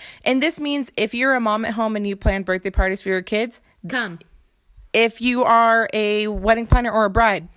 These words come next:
Speaker 2: Come.
Speaker 1: if you are a groom to a bride,
Speaker 2: Come.
Speaker 1: if you just love events.
Speaker 2: Wait, tell her about it because she'll be really happy that you heard.
Speaker 1: Mm. Brownie
Speaker 2: Brownie
Speaker 1: points.
Speaker 2: points. <laughs> Yep,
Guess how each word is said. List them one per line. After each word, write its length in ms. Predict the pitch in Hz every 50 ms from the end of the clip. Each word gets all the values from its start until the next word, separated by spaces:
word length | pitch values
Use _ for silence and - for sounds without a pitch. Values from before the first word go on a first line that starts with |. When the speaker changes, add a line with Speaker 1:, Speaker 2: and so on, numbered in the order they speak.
| _
Speaker 2:
Come. 360 | - - 302 330 262 190 175 - _ _ _ _ _ _ _ _ _ _ -
Speaker 1:
if 240 | 220 226 226 226 -
you 200 | 233 247 247 240
are 340 | 240 240 233 233 233 233 - -
a 280 | 233 233 226 240 -
groom 320 | 202 190 247 277 370 359 294
to 120 | 269 277
a 60 | 220 196
bride, 360 | 190 190 170 165 165 175 - - - _ _ _ _ _ -
Speaker 2:
Come. 480 | - - - 170 190 208 180 143 139 - _ _ _ _ _ - - - - - -
Speaker 1:
if 320 | - 226 233 233 233 - 254
you 400 | 254 262 269 262 262 262 262 247
just 220 | 233 240 262 - 240
love 220 | 233 240 247 240
events. 380 | 247 214 247 277 330 311 - -
Speaker 2:
Wait, 200 | 208 190 - _ _ -
tell 220 | - - 165 190 190
her 140 | - 160 156
about 280 | 156 - 139 143 143
it 160 | 139 135 - _ _ _
because 300 | - 151 - - - 143
she'll 180 | - - - 135
be 120 | 135 135 135
really 260 | 139 143 131 131 151
happy 280 | 165 151 151 - 185 180
that 160 | 180 185 170
you 100 | 220 208
heard. 300 | - - 135 - - - - - - - 262 262 247 233 220 202 - _ -
Speaker 1:
Mm. 760 | - 214 220 220 214 208 202 190 180 175 165 160 160 180 196 _ _ _ _ _ _ _
Brownie 240 | 208 208 202 190 180
Speaker 2:
Brownie 240 | 170 185 175 170 139
Speaker 1:
points. 420 | 170 - 165 156 - - - - -
Speaker 2:
points. 240 | 285 269 180 170 -
<laughs> 60 | -
Yep, 340 | 156 156 151 147 202 - -